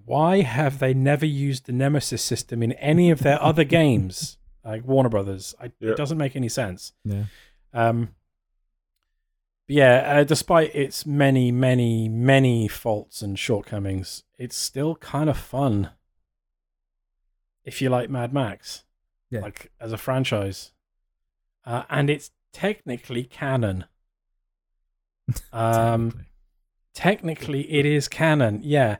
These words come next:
Speaker 1: there are characters, uh, that both appear and also mentioned, uh, in the storyline, um, uh, for, uh, the Mad Max game that are going to be in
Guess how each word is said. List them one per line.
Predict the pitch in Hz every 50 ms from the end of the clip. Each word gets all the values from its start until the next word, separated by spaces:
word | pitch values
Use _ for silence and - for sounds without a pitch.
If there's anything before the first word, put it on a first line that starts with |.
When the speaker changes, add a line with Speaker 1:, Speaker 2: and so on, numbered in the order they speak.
| _ _ _ _ _ _
Speaker 1:
there | _ 147 151 151 151 156
are | 151 143 135
characters, | - - - 170 175 180 180 175 - - - 135 127 123 120 - - - - _ _ _ _ _ _ _ _ -
uh, | 127 117 113 110 110 110 _
that | - 120 120
both | - 131 127 -
appear | - - - - 185 175 165 156 147 147 -
and | 147 135 131 123 117
also | 143 - 147 123 - - 127 113
mentioned, | 110 117 123 139 143 165 170 - - - 107 101 104 110 127 127 - - _ _ _ _ _ _ _ _ _ _ _ _ _ _
uh, | 110 104 107 104 104 104 -
in | 139 123 117
the | 113
storyline, | 104 - - - 139 139 139 139 135 131 135 131 131 127 127 123 123 123 127 - _ _ _ _ _ _ _ _ _ _ _ -
um, | 123 123 120 120 120 120 120 120 120 120 - _ _ _ _ _ _ _ _ _ _ _ _ _ _ _ _ _ _ _ _ _ _ _ _ _ _ _ _ _ _ _ _ _ _ _ _ -
uh, | 123 123 117 113 110 107
for, | - - - 120 110 110 113 113 113 113 107 - -
uh, | - 120 107 104 104 101 101 98 98 101
the | 120 117
Mad | 113 113 113 117
Max | 120 113 107 - -
game | - 120 110 110 107 107 110 - 127 120 -
that | 127 117
are | 123 117 117 117 113 113
going | 113 _ - 120 123 123 120
to | - - 117
be | - _ 123 123 131 135 135 -
in | _ 135 127 123 120 120 117 113 113 110